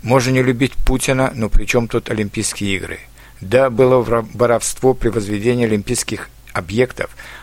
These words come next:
но оно у нас, к сожалению, везде, а не только в Сочи. И в то же время нельзя не сказать, что Сочи за семь лет стал совсем другим городом. Появились грандиозные спортивные дворцы,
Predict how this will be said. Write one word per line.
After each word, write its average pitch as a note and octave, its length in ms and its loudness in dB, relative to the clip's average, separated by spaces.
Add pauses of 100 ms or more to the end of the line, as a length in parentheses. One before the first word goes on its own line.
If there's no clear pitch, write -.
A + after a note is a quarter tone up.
но G#2+ 120 0
оно A#2+ 180 2
у C3 60 2
нас, C3 180 0
к - 20 -4
сожалению, A#2 560 2
везде, G#2+ 520 -2 (320)
а G#2 100 -2
не G2+ 140 -2
только G2+ 320 -4
в - 80 -4
Сочи. - 380 -6 (480)
И G2 100 -4
в - 80 -2
то C3+ 160 2
же C3 100 0
время B2+ 320 0
нельзя B2 320 2
не B2+ 100 -2
сказать, B2 440 0
что - 240 -4
Сочи - 600 0 (320)
за G#2 180 -2
семь B2 320 -2
лет C3 240 0
стал B2 300 -2
совсем C3+ 440 -2
другим A#2+ 380 -2
городом. G#2+ 420 0 (640)
Появились A#2 420 2
грандиозные A#2+ 640 0
спортивные A#2+ 580 -2
дворцы, G#2 680 -2